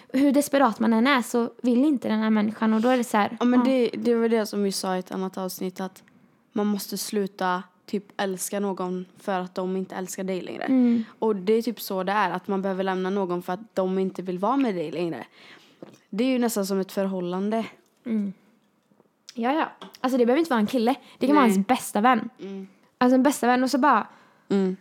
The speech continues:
Speaker 1: så vill de inte. Alltså, hur mycket du än vill och hur mycket du än liksom vill och tänker på den personen, så vet du att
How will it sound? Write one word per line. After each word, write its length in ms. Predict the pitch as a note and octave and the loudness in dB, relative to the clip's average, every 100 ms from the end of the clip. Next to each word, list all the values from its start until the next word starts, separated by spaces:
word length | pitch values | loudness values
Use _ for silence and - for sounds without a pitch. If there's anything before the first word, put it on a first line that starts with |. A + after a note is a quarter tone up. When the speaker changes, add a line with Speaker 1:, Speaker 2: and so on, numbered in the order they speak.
| _ - - | _ -20 -4
Speaker 1:
så 160 | D4 | 0
vill 200 | C#4 C#4 | 2 4
de 120 | D4+ | 4
inte. 420 | D4 G#3 A3 G#3 G3 - _ _ | 2 2 0 0 -2 -10 _ _
Alltså, 200 | B3+ B3 | 0 4
hur 160 | C4+ D#4 | 6 6
mycket 300 | E4 E4 A#3+ | 4 4 4
du 140 | A#3+ | 6
än 240 | A3+ A#3 B3 | 6 6 6
vill 260 | C#4+ C#4 | 6 6
och 60 | B3+ | 6
hur 80 | C4+ | 4
mycket 440 | C4 B3+ A3+ G#3+ - - - _ _ | 2 2 0 0 -6 -20 -20 _ _
du 240 | A3 B3 A#3+ | 0 4 6
än 240 | A3 G#3+ - | 4 0 -2
liksom 300 | B3 A#3 A3 | 0 2 2
vill 240 | C#4+ C#4+ | 2 2
och 280 | A#3 A#3 A#3 | 0 -2 -2
tänker 320 | B3+ A3 G3+ | 0 0 0
på 60 | D4 | 0
den 160 | B3 | 0
personen, 420 | G#3+ - G#3+ G#3+ A3 | -2 0 2 2 2
så 220 | B3 A3+ - - | 0 0 -4 -12
vet 320 | - B3+ G#3+ G#3+ | 2 4 4 2
du 80 | |
att 240 | G#3 G3+ | 0 0